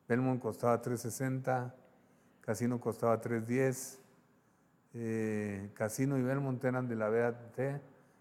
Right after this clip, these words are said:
British American Tobacco, Rubios era de Philip Morris y Marlboro era de Philip Morris, pero Marlboro costaba cuatro cincuenta. Marlboro era muy caro, era, tenía el cinco por ciento del mercado porque era caro.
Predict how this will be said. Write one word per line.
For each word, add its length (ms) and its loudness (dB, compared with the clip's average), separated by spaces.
British 340 -4
American 360 -2
Tobacco, 580 0
Rubios 340 0
era 200 0
de 180 2
Philip 280 -10
Morris 460 -8
y 160 4
Marlboro 640 4
era 120 6
de 60 6
Philip 240 0
Morris, 320 0
pero 140 0
Marlboro 400 0
costaba 320 0
cuatro 280 0
cincuenta. 580 -6
Marlboro 340 2
era 140 4
muy 240 2
caro, 460 4
era, 320 -2
tenía 280 -2
el 80 0
cinco 280 -2
por 140 -2
ciento 240 -4
del 80 -2
mercado 420 0
porque 520 -4
era 160 -2
caro. 360 0